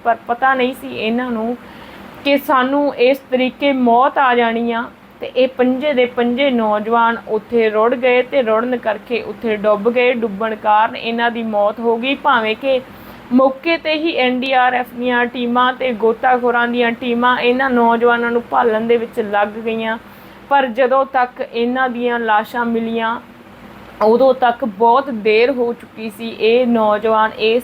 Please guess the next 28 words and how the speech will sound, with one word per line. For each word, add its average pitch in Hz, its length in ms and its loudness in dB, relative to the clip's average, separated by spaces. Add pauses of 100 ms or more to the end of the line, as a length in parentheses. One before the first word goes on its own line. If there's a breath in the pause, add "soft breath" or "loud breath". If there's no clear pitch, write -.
ਧਰਤੀ 214 380 -2
ਤੋਂ 233 220 -2 (140)
ਜਾ 214 360 2
ਚੁੱਕੇ 208 340 -4
ਸੀ। 214 260 -10 (600 loud breath)
ਬੇਹੱਦ 254 640 2
ਮੰਦਭਾਗੀ 240 800 0 (140)
ਘਟਨਾ। 214 440 -2
ਅੱਜ 202 100 -2 (100)
ਤੱਕ 240 160 -2
ਕਿੰਨੀਆਂ 269 460 -4 (120)
ਘਟਨਾਵਾਂ 214 540 0
ਇਸ 240 220 2 (120)
ਤਰੀਕੇ 220 360 0
ਵਾਪਰ 214 480 0
ਚੁੱਕੀਆਂ 226 440 -6
ਨੇ। 226 220 -4 (540 loud breath)
ਇਲਾਕੇ 262 500 2
ਵਿੱਚ 262 280 -2
ਰੋਸ 262 480 2
ਆ, 254 220 2
ਲੋਕਾਂ 240 440 0
ਵਿੱਚ 247 260 -4
ਰੋਸ 226 460 0
ਆ 240 160 0 (520 loud breath)
ਕਿ 302 100 2
ਜਿੱਥੇ 269 560 2
ਇਹ 269 640 2